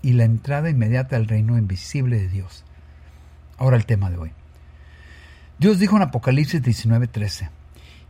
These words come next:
"Y estaba vestido de una ropa teñida en sangre, y su nombre es llamado el Verbo de Dios."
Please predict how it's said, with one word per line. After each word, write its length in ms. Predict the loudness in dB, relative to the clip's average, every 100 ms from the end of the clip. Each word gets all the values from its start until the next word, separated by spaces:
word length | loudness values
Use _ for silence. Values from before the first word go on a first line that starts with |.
| 0
"Y 140 | 2
estaba 420 | 2 0 0 2
vestido 540 | 2 0 0 2 2 4
de 80 |
una 180 | 2 0
ropa 320 | 0 -2 -4
teñida 460 | 2 4 4 4 2
en 80 | -2
sangre, 520 | -2 0 0 -2 -4 -4
y 140 | -2 0
su 180 | 2
nombre 500 | 4 4 2 0 0
es 140 | 0 0
llamado 480 | 0 0 -2 -2 0
el 220 | 2 4
Verbo 420 | 4 2 0 0
de 140 | -2 -2
Dios." 340 | -2 -4 -8